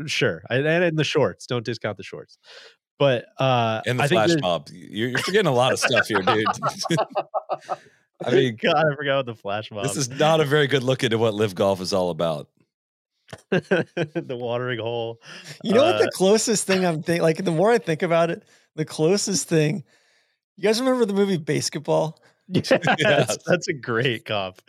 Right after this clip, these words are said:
Speaker 3: <laughs> That's, like,
Speaker 1: God.
Speaker 3: exactly, I can see people going nuts for it, <laughs> and it feels like, feels like Basketball. It's, like, one of my favorite movies. I love Basketball.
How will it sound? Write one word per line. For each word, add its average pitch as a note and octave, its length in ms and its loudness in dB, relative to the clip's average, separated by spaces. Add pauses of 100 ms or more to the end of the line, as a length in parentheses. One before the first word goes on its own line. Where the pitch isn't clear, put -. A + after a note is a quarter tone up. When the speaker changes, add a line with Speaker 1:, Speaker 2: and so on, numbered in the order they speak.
(100)
Speaker 3:
<laughs> - 180 -16
That's, - 260 0
like, C4+ 180 2
Speaker 1:
God. D#4 120 2
Speaker 3:
exactly, G#3 800 0 (360)
I B3 120 2
can B3+ 160 -2
see A3 240 0
people A3 400 0
going G#3 300 4
nuts A3 300 0
for F3+ 200 0
it, D5 120 -2
<laughs> - 80 -10
and F3+ 120 -6 (100)
it G3 180 -8
feels G#3 440 -2
like, - 520 -8 (400)
feels - 420 -6
like A#3+ 200 -2
Basketball. F#3+ 800 -2 (400)
It's, G#3+ 240 0
like, B3 120 2
one C4 100 2
of B3+ 60 2
my A#3 120 2
favorite A3 340 0
movies. A3 380 -4
I D#3+ 100 -4
love G3+ 380 0
Basketball. - 680 -8